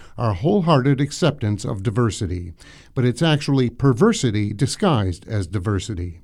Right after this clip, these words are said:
According to medicinenet dot com, in addition to male and female, there are now seventy-two additional genders,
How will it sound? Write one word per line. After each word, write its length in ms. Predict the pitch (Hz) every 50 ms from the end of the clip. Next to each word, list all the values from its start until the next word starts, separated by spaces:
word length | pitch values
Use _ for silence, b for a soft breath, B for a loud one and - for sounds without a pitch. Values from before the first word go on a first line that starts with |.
| _ -
According 480 | 123 - - 233 269 262 220 196 151 127
to 100 | - 143
medicinenet 720 | 135 131 160 185 190 170 - - 156 135 135 151 147 147
dot 240 | 113 123 131 143 143
com, 400 | - - 139 120 104 104 104 123
in 100 | 127 127
addition 400 | 135 139 147 220 220 - 196 151
to 60 | 127 139
male 320 | 139 151 180 190 180 165
and 180 | 139 123 113 -
female, 440 | - 185 165 143 127 120 120 127 135
there 180 | 131 170 175
are 60 | 165 165
now 240 | 175 190 202 196
seventy-two 720 | 170 - - 226 220 202 208 208 208 196 202 - 226 214
additional 500 | 214 190 175 247 240 - - 190 165 143
genders, 580 | 107 90 104 110 104 95 90 92 82 85 87